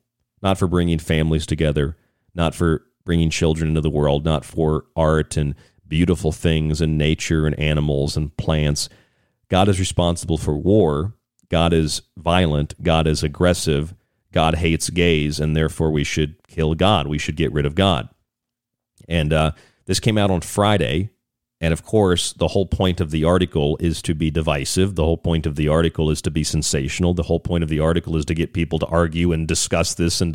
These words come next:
to fight about it, is basically to create the very atmosphere that the author argues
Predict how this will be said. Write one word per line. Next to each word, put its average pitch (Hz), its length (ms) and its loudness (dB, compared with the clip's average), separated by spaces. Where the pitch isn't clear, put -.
to 90 120 -4
fight 85 320 -2
about 76 300 2
it, 107 120 2
is 87 120 -4
basically 101 520 0
to 95 180 -2
create 90 680 0
the 90 80 -2
very 87 560 2
atmosphere 87 880 0
that 82 160 -2
the 82 240 -2
author 87 500 0
argues 87 680 0